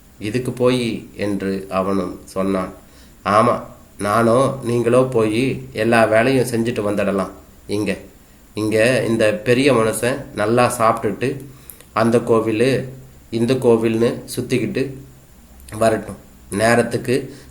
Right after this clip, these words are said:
சமைச்சு போட தான் நான் இருக்கேன்ல" என்று சொன்னாள். "ஏய், இப்ப என்ன பண்ணணுங்கிற?"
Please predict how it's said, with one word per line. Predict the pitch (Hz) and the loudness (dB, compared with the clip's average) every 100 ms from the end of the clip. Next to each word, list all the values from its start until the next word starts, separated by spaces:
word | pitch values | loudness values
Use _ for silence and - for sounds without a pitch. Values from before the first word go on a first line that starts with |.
| - | 0
சமைச்சு | 139 151 147 | 4 4 2
போட | 139 131 | 0 2
தான் | 123 131 | 4 4
நான் | 120 123 | 4 4
இருக்கேன்ல" | 127 127 131 110 107 113 95 - - - - - | 2 0 0 2 0 -2 -6 -14 -20 -20 -14 -6
என்று | 98 98 95 95 | -4 -4 -4 -6
சொன்னாள். | - 95 95 95 - - - - - | -6 -4 -4 -4 -8 -20 -20 -20 -8
"ஏய், | 113 117 95 - - - - - | 0 0 0 -6 -20 -20 -20 -10
இப்ப | 117 - 107 | -6 -2 0
என்ன | 113 165 | 2 2
பண்ணணுங்கிற?" | 135 135 131 117 110 117 | 2 4 2 2 0 -4